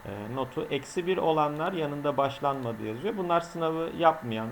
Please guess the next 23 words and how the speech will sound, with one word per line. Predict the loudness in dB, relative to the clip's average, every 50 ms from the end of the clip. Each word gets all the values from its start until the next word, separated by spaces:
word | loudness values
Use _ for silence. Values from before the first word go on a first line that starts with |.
| -8 -10 -10
e, | -8
öğrenciler. | -8 -6 -6 -6 -4 -2 -2 -2 0 0 -2 -4 -6 -4 -2 -2 -2 -2 -2
Bunların | -6 -4 -4 -2 -2 -2 -2
notu | -2 -4 -2 -2
F | -4 -4 -2 -2 -4
F | -4 -4 -2
bir | -2 -2 -2
girilecek, | 0 -2 -4 -2 -4 -4 -2 0 0 0 -2 -6 -16 -18 -20 -20 -20 -20 -16 -10 -8
e, | -8 -6 -6 -8 -10 -12 -12 -12 -14 -14
sisteme. | -16 -14 -16 -16 -16 -8 -6 -2 -2 0 -2 -2 -6 -12 -18 -18 -20 -20 -20 -20 -20 -20 -20 -20 -20 -14
Bu, | -12 -6 -2 0 0 0 -2 -4 -10 -16 -20 -18 -14
e, | -12 -10 -8 -8 -8 -8 -8 -10 -10 -12 -12 -12 -14 -14 -14 -14 -14 -14 -2 0
raporumuz. | 0 0 4 4 2 4 4 0 -4 -6 -8 -8
Bir | -2
de | -2 -2 2
detaylı | 2 0 2 4 4 4 4 6 4 2 0 0 -2 -4
raporu | -4 -4 -4 -2 -2 -2 -2 -2 -4 -6 -8 -8
göstereyim | -6 -6 -6 -6 -6 -8 -8 -6 -6 -8 -8 -10
isterseniz. | -12 -12 -8 -8 -6 -6 -6 -8 -8 -8 -8 -8 -2 -2
Detaylı | -2 -2 0 0 0 0 2 0 -2 -4 -4 -8
sınav | -14 -12 -8 -4 -4 -4 -4 -6 -6 -6
raporuna | -8 -6 -6 -10 -8 -8 -6 -8 -8
girelim. | -8 -8 -8 -8 -6 -4 -4 -4 -6